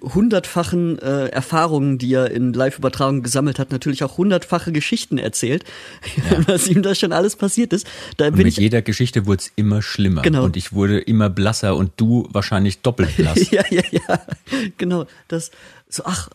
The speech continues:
Speaker 1: ja, klar, das kann auch, da hab ich gar nicht drüber nachgedacht. Hm, shit, ja, jetzt kommen wir da nicht mehr raus aus der Nummer.
Speaker 2: Ich wollte natürlich dann von ihm wissen, okay,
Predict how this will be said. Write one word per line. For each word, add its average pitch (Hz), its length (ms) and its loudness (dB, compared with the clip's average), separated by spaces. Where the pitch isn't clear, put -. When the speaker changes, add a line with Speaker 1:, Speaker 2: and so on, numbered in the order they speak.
Speaker 1:
ja, 143 240 0
klar, 165 240 -4
das 113 140 -6
kann 135 140 -4
auch, 180 140 -4
da 120 120 -6
hab 107 80 -6
ich 107 80 -8
gar 131 100 0
nicht 135 140 -4
drüber 185 100 -4
nachgedacht. 190 420 -4
Hm, 165 200 0
shit, - 300 -4
ja, 117 120 0
jetzt 107 120 -6
kommen 151 160 -2
wir 165 60 0
da 170 80 2
nicht 175 160 -4
mehr 185 100 -2
raus 139 240 -2
aus 117 120 -8
der 107 100 -4
Nummer. 104 240 -6
Speaker 2:
Ich 98 180 -2
wollte 131 160 2
natürlich 123 200 4
dann 120 160 0
von 120 120 0
ihm 104 100 4
wissen, 117 300 0
okay, 101 340 2